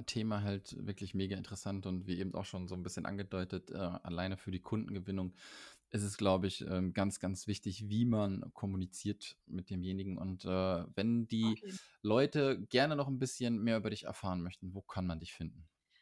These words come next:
Speaker 2: Hm, man kann mich finden auf meiner Homepage auf w w w frau schmidt schreibt dot com.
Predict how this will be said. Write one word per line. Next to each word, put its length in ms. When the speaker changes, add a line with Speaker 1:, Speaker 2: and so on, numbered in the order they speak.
Speaker 2:
Hm, 440
man 160
kann 120
mich 140
finden 180
auf 120
meiner 360
Homepage 380
auf 140
w 120
w 180
w 140
frau 220
schmidt 260
schreibt 280
dot 180
com. 340